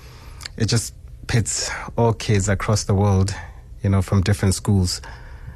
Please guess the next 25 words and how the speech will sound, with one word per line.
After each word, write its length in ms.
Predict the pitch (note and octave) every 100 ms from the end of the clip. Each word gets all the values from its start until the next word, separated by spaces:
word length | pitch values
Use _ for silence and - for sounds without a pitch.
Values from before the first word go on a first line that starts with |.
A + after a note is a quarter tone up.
| - - - -
you 120 | G#2+
know, 180 | G2+ G2 F#2
to, 720 | - G#2 G2+ G2 G2 G2 F#2+ E2+ - - - - -
you 80 | G#2+
know, 100 | G#2
to 120 | G2+
play 220 | - A2+
this, 340 | G#2 G2+ - A2
uh, 260 | G#2 G#2 -
<laughs> 840 | G#2 G#2+ - - - - - -
w-, 160 | G#2+ -
uh, 240 | G2+ G#2+ G#2
wonderful, 760 | G#2 A2+ A#2+ A2+ - A2 G2+ - - - - - - - - - - - - - - -
uh, 120 | G2+
tournament, 480 | - B2+ G#2+ F#2+ F2+
which 160 | G2+
is 100 | G#2+
the 100 | G2+
World 180 | G2 A2
Cup 140 | - G#2
for 100 | G2
the 80 |
under 160 | G2 G#2
twelves. 420 | - A#2+ F#2+ - - - - -
So, 520 | - A#2+ A#2+ A#2 A#2